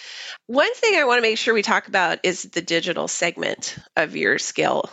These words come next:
group. Um, I wanna ask about this because I think there's a lot of fear in customer success about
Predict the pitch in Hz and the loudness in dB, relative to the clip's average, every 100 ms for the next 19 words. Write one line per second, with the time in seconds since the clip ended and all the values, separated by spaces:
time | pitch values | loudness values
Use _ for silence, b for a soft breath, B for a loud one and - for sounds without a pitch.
0 | - - 170 - - B B B B 196 | -12 -2 0 -2 -6 B B B B 0
1 | 185 170 240 320 - 214 - 208 - 170 | 2 4 4 2 2 0 0 -2 0 -2
2 | - 175 180 170 190 - 185 175 - 170 | -4 -6 -6 -6 -6 -2 -2 -2 -4 0
3 | 170 170 - - 190 190 190 175 165 - | 2 0 -4 -4 2 4 4 2 -2 -2
4 | 165 175 165 - 165 - 147 - - 180 | -4 -4 -4 -4 -4 -2 0 -2 -4 0
5 | 151 143 | 0 0